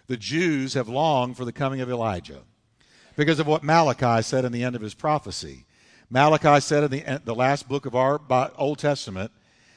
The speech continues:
uh, Malachi four, verse five says, "Look, I am sending you the prophet Elijah before the great and dreadful day of the Lord arrives." So because of that prophecy,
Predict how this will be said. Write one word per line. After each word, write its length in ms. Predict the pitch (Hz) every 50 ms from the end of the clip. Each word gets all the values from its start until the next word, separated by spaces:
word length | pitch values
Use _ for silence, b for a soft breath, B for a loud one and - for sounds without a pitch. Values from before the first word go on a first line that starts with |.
| b b
uh, 280 | 120 113 110 107 113 117 -
Malachi 500 | 113 135 135 143 143 - 151 143 135 135
four, 300 | - - 151 151 143 143
verse 280 | 123 143 131 131 127 -
five 440 | - 156 160 156 123 107 107 110
says, 400 | - - 123 117 113 113 110 b b b b b b
"Look, 500 | - 110 120 151 170 143 123 - - - - _ _ _ _ _ _ _ _ _ _ _ -
I 140 | 156 175
am 100 | 156 143
sending 460 | 127 - - 165 160 190 185 160 135 120
you 180 | 117 127 139
the 100 | 135 135
prophet 400 | - - 156 147 151 147 - 139
Elijah 840 | 135 123 120 123 135 165 190 190 175 135 107 95 95 90 87 113 139 - b b b b b b b
before 380 | 139 139 - - 156 156 156 147
the 60 | 139
great 300 | 120 139 147 151 170 165
and 140 | 151 143 113
dreadful 500 | 120 147 151 165 156 - - 165 165 165
day 340 | 131 117 143 147 160 165
of 100 | 165 160
the 80 | 147 165
Lord 460 | 156 156 160 160 165 165 170 170 170 170
arrives." 600 | 175 156 170 170 175 202 220 202 123 104 92 90
So 160 | - - 151 143
because 300 | 139 135 - 170 156 156
of 80 | 147
that 200 | 160 160 180 -
prophecy, 600 | - 160 165 202 214 - 151 - 151 156 170 180